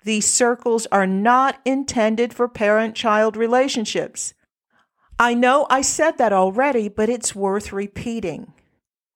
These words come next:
By design, parent-child relationships are skewed,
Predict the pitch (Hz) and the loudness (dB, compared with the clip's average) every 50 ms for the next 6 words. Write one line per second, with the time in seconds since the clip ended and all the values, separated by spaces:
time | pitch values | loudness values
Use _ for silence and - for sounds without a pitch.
0 | _ _ _ _ _ _ _ _ _ 180 185 247 240 254 262 233 254 254 247 220 | _ _ _ _ _ _ _ _ _ -2 0 2 2 0 0 0 -2 -2 0 0
1 | 214 247 254 262 269 262 226 185 170 160 165 170 - _ _ _ _ _ - 196 | 0 2 2 2 2 2 0 0 -2 -6 -8 -12 -16 _ _ _ _ _ -4 -2
2 | 226 226 233 254 262 254 - - - 233 208 214 233 240 240 240 240 262 254 240 | 0 0 0 0 -2 -4 -8 -4 0 0 2 4 2 2 0 -2 -4 -6 -2 0
3 | 214 180 185 180 - 190 185 - - 196 196 190 - - 220 214 - - - - | 0 0 0 -2 -4 -6 -6 -2 -2 -4 -4 -4 -4 -4 -2 -2 0 -2 -2 -4
4 | - - 240 269 285 277 220 185 160 160 160 160 - | -6 -4 -2 0 2 4 2 2 2 -2 -6 -10 -14